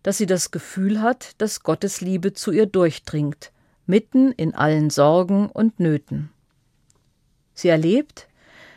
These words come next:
da tauchen plötzlich Menschen auf wie Rettungsanker, die die Mutter zum Krankenhaus fahren oder ihr Essen bringen. Menschen, die ihren Hund dreimal täglich ausführen und vieles mehr.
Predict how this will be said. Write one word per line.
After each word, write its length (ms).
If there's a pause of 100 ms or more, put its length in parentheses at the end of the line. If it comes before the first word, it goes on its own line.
da 140
tauchen 420
plötzlich 520
Menschen 440
auf 400
wie 80
Rettungsanker, 1080 (520)
die 80
die 140
Mutter 440
zum 200
Krankenhaus 680
fahren 480 (640)
oder 200
ihr 220
Essen 300
bringen. 480 (480)
Menschen, 600 (280)
die 60
ihren 300
Hund 260
dreimal 400
täglich 560
ausführen 720
und 160
vieles 400
mehr. 320